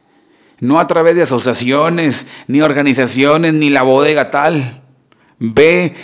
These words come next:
directamente con aquella persona que realmente la necesita.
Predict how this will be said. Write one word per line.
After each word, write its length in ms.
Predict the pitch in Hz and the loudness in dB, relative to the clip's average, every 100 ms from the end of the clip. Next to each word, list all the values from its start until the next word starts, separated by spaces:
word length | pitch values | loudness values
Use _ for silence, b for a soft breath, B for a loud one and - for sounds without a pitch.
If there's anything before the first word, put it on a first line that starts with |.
| B | B
directamente 760 | 123 123 151 160 165 156 156 156 | -2 2 2 2 0 0 -2 -2
con 160 | 147 143 | -2 -2
aquella 320 | 143 175 143 | -4 -4 -2
persona 360 | 147 143 160 139 | -4 -2 -4 -2
que 140 | 147 | -2
realmente 400 | 147 151 151 131 | 0 0 0 -2
la 100 | 120 | 0
necesita. 600 | 117 110 110 143 139 131 | 0 0 -4 -6 -6 -8